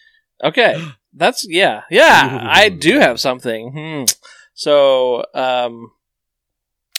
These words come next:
Speaker 1: I'm trying to keep this succinct, but I'm in a fantasy hockey league with some other Star Wars books nerds. Yay, guys.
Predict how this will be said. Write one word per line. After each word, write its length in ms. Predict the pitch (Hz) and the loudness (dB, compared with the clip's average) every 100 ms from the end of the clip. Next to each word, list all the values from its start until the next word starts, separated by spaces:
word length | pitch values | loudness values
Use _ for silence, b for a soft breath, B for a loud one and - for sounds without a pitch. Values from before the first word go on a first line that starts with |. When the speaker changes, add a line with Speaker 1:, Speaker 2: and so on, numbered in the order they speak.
| - - _ _ _ | -16 -20 _ _ _
Speaker 1:
I'm 100 | 131 | _
trying 220 | - 233 | -2 -2
to 60 | - - | -2 -10
keep 180 | 208 | -8
this 220 | 165 - - | -6 -8 -8
succinct, 680 | - 147 - 147 127 92 - | -10 -8 -8 -6 -8 -10 -8
but 280 | 127 120 - b b b b 123 | -4 -4 -6 b b b b 0
I'm 240 | 151 175 | 0 2
in 120 | 160 | 2
a 460 | 151 139 131 123 - - | 2 2 0 -2 -6 0
fantasy 360 | 165 196 214 190 | 2 2 0 2
hockey 340 | 170 165 160 | 2 0 -4
league 260 | 156 180 175 | 0 0 0
with 140 | 139 | -4
some 160 | - 139 | -2 -2
other 160 | 139 | -2
Star 260 | 135 139 135 | -2 -2 0
Wars 260 | 135 127 | -2 -6
books 320 | 123 139 - - | -8 -8 -8 -8
nerds. 440 | 123 135 160 - | -6 -6 -8 -10
Yay, 180 | 135 127 | -8 -6
guys. 380 | 127 123 170 - | -2 -2 -2 -8